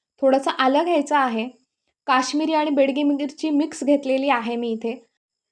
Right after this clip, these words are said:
चव आणि कलरसाठी या मिरच्या वापरलेल्या आहेत. त्याच्यानंतर अर्धा चमचा जिरं घातलेलं आहे, एक चमचा धणे घातलेले आहेत, त्याच्यानंतर कोथिंबीर घातलेली आहे, इथे हळद पावडर घातली आहे आणि मिरची पावडर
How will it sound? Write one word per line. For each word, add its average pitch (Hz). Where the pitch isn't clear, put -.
चव 294
आणि 320
कलरसाठी 294
या 302
मिरच्या 285
वापरलेल्या 262
आहेत. 233
त्याच्यानंतर 262
अर्धा 254
चमचा 277
जिरं 269
घातलेलं 269
आहे, 233
एक 277
चमचा 269
धणे 285
घातलेले 294
आहेत, 226
त्याच्यानंतर 277
कोथिंबीर 311
घातलेली 277
आहे, 233
इथे 226
हळद 277
पावडर 302
घातली 294
आहे 277
आणि 262
मिरची 302
पावडर 269